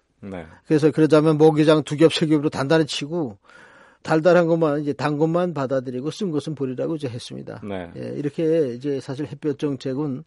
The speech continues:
Speaker 2: 북한의 발을 디딜 수가 없게 됐거든요.
Speaker 1: 어, 지금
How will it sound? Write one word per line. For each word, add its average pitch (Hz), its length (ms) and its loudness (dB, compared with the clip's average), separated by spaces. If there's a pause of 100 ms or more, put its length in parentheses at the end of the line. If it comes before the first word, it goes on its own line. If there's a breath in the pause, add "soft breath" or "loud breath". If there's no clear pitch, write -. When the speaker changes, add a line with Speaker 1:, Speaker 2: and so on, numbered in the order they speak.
(120)
Speaker 2:
북한의 151 440 0
발을 139 540 -4
디딜 143 260 -6
수가 147 180 -4
없게 127 200 -6
됐거든요. 107 560 -14 (240)
Speaker 1:
어, 107 500 -12
지금 151 480 -10